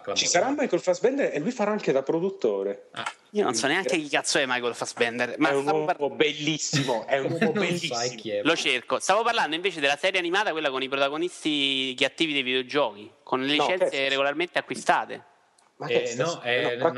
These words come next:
Speaker 1: è una
Speaker 2: però
Speaker 1: serie animata, è un cartone
Speaker 3: È
Speaker 1: della
Speaker 3: un
Speaker 1: Disney.
Speaker 3: cartone, è un cartone
Speaker 1: Cartone della
Speaker 3: animato.
Speaker 1: Disney, sì, sì. È
Speaker 3: Non
Speaker 1: vero che
Speaker 3: mi
Speaker 1: c'è, c'è Bowser, c'è
Speaker 3: È bellissimo, ci sono tutti i personaggi storici dei videogiochi, poi, Ferruccio, tu ti innamori appena vedi venti
Speaker 2: Ragazzi,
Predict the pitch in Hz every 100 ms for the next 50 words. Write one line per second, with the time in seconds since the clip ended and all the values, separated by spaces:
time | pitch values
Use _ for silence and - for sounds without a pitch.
0 | 131 - 123 131 131 127 110 104 110 113
1 | - 127 147 170 381 117 302 392 240 151
2 | 156 190 - 190 151 143 143 131 110 135
3 | 131 123 - 107 - _ _ - 107 160
4 | 175 180 123 123 120 131 113 127 151 131
5 | 135 127 127 107 143 147 104 185 190 -
6 | 240 - - 135 131 127 127 120 175 180
7 | 247 220 190 180 - 185 196 165 - -
8 | 208 151 123 120 123 123 120 117 117 117
9 | 123 127 - 180 175 143 139 156 170 156
10 | - 156 151 143 143 135 147 147 147